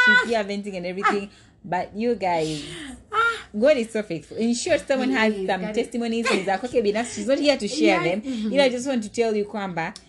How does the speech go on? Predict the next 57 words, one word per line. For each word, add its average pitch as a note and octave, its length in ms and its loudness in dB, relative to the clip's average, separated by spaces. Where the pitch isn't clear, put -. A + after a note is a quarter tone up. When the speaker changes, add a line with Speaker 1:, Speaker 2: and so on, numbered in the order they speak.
Speaker 2:
Yeah. D#3 360 -10
Speaker 1:
alivyosema A3 680 0
on, G3 300 -2
I A3+ 120 -6
think D#4+ 240 -12
on G#3 120 -4
the F#3 60 -4
last G3 280 -4
episode, G3+ 360 -6
Speaker 2:
Yeah, G3 120 -2
Speaker 1:
kwamba, F#3+ 180 0
like, F3 220 -2
having G#3+ 200 -2
Speaker 2:
yeah. F#3 80 0
Speaker 1:
an E3+ 60 -4
expectant G3 460 -6
heart. F#3 380 -4
Speaker 2:
Mm-hmm, A3 400 -2
Speaker 1:
Yeah, D#3 400 2
like, D#3 120 -2
Speaker 2:
mm-hmm. G3 100 -10
Speaker 1:
thanking G#3 340 -4
God F3+ 280 -2
with D#3+ 220 -10
ex-, - 240 -16
any F#3+ 340 -6
expecting F#3+ 800 -6
kwamba, E3+ 300 -2
like, D#3+ 140 -4
God F#3 160 2
is E3 160 -6
Speaker 2:
Yeah, F#3 100 -6
Speaker 1:
hearing A3 420 0
and D#3+ 100 -4
then E3 120 -4
he's E3 200 -6
doing F#3+ 140 -4
Speaker 2:
yeah. F3+ 260 -4
Speaker 1:
something F3+ 440 -4
more G3+ 200 2
than E3+ 180 -2
we D#3+ 80 -6
could D#3+ 240 -6
think G3+ 200 -6
and D#3+ 160 -6
ask F3+ 260 -6
for. G#3 140 2
Speaker 2:
Yeah. E3+ 520 -4
Speaker 1:
She F#3+ 160 -4
has F3+ 120 -2
been F#3+ 160 -4
experiencing G#3 720 -2
that. D#3 280 -2
And G3 120 0
I'm F#3 140 0
like, F3+ 300 0
"Girl, A3 220 4